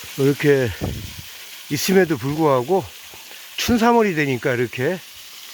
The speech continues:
에, 물들이 이렇게 떨어지고 있습니다. 아, 장관이네요. 멋집니다. 에, 수도권 근교에서 이렇게 볼 수 있는 아주 멋있는,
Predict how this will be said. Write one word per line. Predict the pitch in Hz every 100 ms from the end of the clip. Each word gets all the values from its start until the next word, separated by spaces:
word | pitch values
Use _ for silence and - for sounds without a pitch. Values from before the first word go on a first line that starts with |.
| - - - - -
에, | 120 113
물들이 | 107 139 151
이렇게 | 139
떨어지고 | - 180 190 151
있습니다. | - 135 123 101 90 - - - - - - - - - - 123
아, | 135 135 104 -
장관이네요. | - 139 143 151 160 156 127 160 123
멋집니다. | 131 - 151 127 117 - - - - - - - - - - - - - - - - - -
에, | 131 131
수도권 | - 240 262 254 208
근교에서 | 139 147 175 180 143
이렇게 | 135 131
볼 | 123 -
수 | - 175
있는 | 143 117 131 185 - - - - - - - 131
아주 | 120 120 123
멋있는, | 107 135 151 175 147 123 196